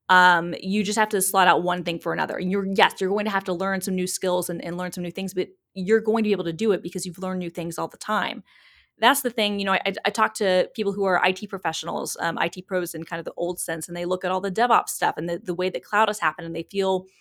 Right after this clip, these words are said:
really overwhelmed and going, "I, I can't keep up with all this new stuff." And I'm going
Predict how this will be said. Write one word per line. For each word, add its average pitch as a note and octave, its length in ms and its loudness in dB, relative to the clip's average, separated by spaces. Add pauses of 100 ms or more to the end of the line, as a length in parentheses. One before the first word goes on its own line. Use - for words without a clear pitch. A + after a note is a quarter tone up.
(440)
really A3 380 4
overwhelmed F#3+ 540 4
and F3+ 60 -4
going, F#3 240 -2 (100)
"I, F#3+ 160 4
I G3 80 6
can't - 260 -6
keep G#3 220 -6
up F#3+ 120 -2
with G3+ 120 -4
all F3+ 100 2
this E3+ 240 -6
new F3+ 100 -6
stuff." F#3 280 -2
And F3 80 -8
I'm F3+ 80 -6
going G3+ 340 -2